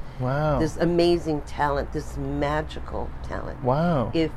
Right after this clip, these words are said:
Speaker 2: if you would see them, there was one Menahuni, I think they called him Shaky. Oh my God, I can't believe I remember.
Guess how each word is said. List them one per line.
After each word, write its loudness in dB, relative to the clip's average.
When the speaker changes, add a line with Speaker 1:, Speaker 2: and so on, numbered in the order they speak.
Speaker 2:
if -2
you 0
would 2
see 0
them, 2
there 4
was 0
one 4
Menahuni, 4
I 2
think -2
they 0
called -2
him -2
Shaky. -4
Oh -4
my -4
God, -4
I -8
can't -8
believe -8
I -8
remember. -4